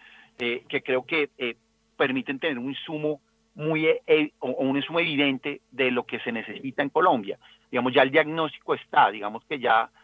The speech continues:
tenemos clara cuáles son los elementos. ¿Y cuáles son esos elementos? Primero, eh, eh, obviamente esto implica modificar, eh, de fondo,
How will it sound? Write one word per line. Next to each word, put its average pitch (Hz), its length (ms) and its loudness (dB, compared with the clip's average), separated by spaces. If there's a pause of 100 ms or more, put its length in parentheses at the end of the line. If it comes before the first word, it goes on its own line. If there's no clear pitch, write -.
(100)
tenemos 139 260 -6
clara 143 220 2
cuáles 143 280 0
son 143 100 -8
los 143 120 -6
elementos. 147 540 -4
¿Y 160 100 -14
cuáles 175 280 4
son 190 120 -4
esos 185 180 -8
elementos? 180 500 -2
Primero, 143 460 0 (560)
eh, 131 180 4 (140)
eh, 127 240 -4
obviamente 135 340 0
esto - 140 -10
implica 151 260 0
modificar, 123 640 0
eh, 139 400 -2
de 113 120 -2
fondo, 123 500 0